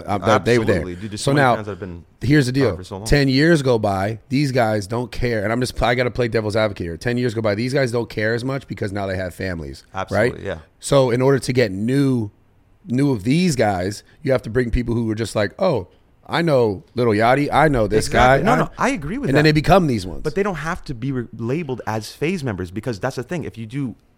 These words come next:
Speaker 2: if you make them as ambassador or you do collabs with them, this side will still, like, be interested,
Speaker 1: Yeah.
Speaker 2: right?
Speaker 1: So
Speaker 2: But these people, the main core, will be the ones. Sorry, I'm just using this as, 'cause you, you know what I mean by now.
Speaker 1: No, yeah, yeah.
Speaker 2: But these people are gonna be the ones that are, like, upset about it, the ones that are gonna stop believing in FaZe. Like, they're the ones that comment on FaZe.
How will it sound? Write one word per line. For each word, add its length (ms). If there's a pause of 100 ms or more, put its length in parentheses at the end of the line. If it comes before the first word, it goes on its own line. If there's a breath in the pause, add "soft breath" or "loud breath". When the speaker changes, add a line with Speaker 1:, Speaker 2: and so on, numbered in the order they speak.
Speaker 2:
if 100
you 80
make 100
them 80
as 100
ambassador 600
or 60
you 120
do 100
collabs 340
with 100
them, 120 (200 soft breath)
this 420
side 440 (300 soft breath)
will 220
still, 300
like, 280
be 160
interested, 400
Speaker 1:
Yeah. 40
Speaker 2:
right? 120
Speaker 1:
So 100
Speaker 2:
But 120
these 340
people, 380
the 120
main 300
core, 260
will 120
be 120
the 100
ones. 280
Sorry, 120
I'm 80
just 120
using 140
this 140
as, 100
'cause 100
you, 60
you 60 (100)
know 60
what 100
I 20
mean 120
by 80
now. 80
Speaker 1:
No, 140
yeah, 160
yeah. 160
Speaker 2:
But 280
these 240
people 220
are 100
gonna 220
be 100
the 100
ones 200
that 100
are, 100 (640)
like, 160
upset 300
about 180
it, 40
the 80
ones 160
that 80
are 40
gonna 120
stop 240
believing 220
in 60
FaZe. 200
Like, 100
they're 160
the 60
ones 100
that 100
comment 180
on 80
FaZe. 180